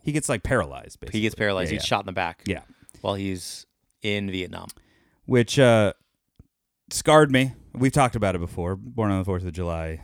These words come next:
Speaker 1: <laughs> Him getting injured scarred me. It was not, not fun. This is a hard movie for me to watch.
Speaker 2: And two weeks ago, you, or was it three weeks ago? Two or three weeks ago,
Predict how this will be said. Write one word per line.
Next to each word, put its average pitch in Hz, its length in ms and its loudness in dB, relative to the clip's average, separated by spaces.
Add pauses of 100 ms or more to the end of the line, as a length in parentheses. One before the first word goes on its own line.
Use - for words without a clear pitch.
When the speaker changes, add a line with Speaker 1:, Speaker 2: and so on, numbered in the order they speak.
(240)
Speaker 1:
<laughs> - 280 -20
Him 131 180 4
getting 107 280 0
injured 90 380 -2
scarred 90 300 -4
me. 80 300 -8
It 95 60 -4
was 90 300 -6 (200)
not, 113 440 -2
not 98 220 -4
fun. 82 220 -6
This 110 100 -4
is 117 60 -8
a 101 60 -4
hard 117 180 0
movie 107 180 -2
for 101 120 -10
me 95 60 -2
to 82 80 -6
watch. 110 380 -2 (240)
Speaker 2:
And 139 140 0
two 214 160 2
weeks 196 240 2
ago, 104 500 2
you, 120 460 2
or 123 80 -4
was 110 160 -8
it 113 80 -10
three 113 160 -4
weeks 101 180 -4
ago? 92 160 -6
Two 147 220 -4
or 139 40 0
three 135 120 -4
weeks 120 200 -4
ago, 98 300 2